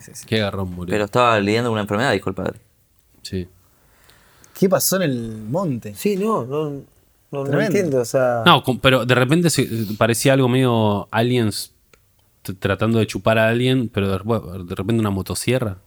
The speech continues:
Speaker 2: Como
Speaker 3: Sí.
Speaker 2: que cuando empezó, yo me, me tenía la imagen del nene corriendo y una luz siguiéndolo.
Speaker 3: Sí.
Speaker 2: Que eso tipo medio de las pelis tipo E T, no sé.
Speaker 3: Sí, sí, sí, sí.
Speaker 2: Pero después la motosierra ahí como que
Speaker 3: Pero es que no sabe, claro, digo,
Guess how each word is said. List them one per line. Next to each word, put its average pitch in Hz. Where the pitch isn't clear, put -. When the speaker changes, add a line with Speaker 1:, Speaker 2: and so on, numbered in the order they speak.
Speaker 2:
Como 120
Speaker 3:
Sí. 113
Speaker 2:
que 117
cuando 120
empezó, 131
yo 120
me, 143
me 113
tenía 127
la 135
imagen 135
del 117
nene 135
corriendo 135
y 120
una 117
luz 117
siguiéndolo. 113
Speaker 3:
Sí. 104
Speaker 2:
Que 117
eso 117
tipo 107
medio 107
de 107
las 95
pelis 104
tipo 104
E 98
T, 107
no 95
sé. 98
Speaker 3:
Sí, 123
sí, 127
sí, 131
sí. 127
Speaker 2:
Pero 101
después 120
la 117
motosierra 113
ahí 110
como 107
que 95
Speaker 3:
Pero 107
es 101
que 107
no 120
sabe, 127
claro, 139
digo, 107